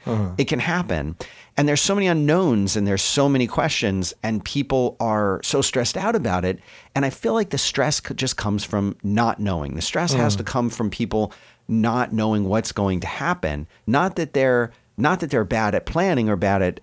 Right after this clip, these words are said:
Speaker 2: at, at thinking about what's going to happen. It's that they, the unknowns that happen,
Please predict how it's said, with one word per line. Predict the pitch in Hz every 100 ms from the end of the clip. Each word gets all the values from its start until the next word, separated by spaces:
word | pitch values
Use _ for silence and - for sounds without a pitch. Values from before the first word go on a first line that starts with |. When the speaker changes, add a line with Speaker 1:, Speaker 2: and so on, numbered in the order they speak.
| -
Speaker 2:
at, | 104 92 _ 107
at | 104 - _ _ _ _
thinking | - 151 120
about | 98 90
what's | 101 -
going | 104 95
to | 92
happen. | 87 143 185 117 98 92
It's | 117 110 -
that | 98
they, | 104 90
the | 104 92 110 123
unknowns | 120 107 107 113 107 104
that | - 85
happen, | 92 62 - - -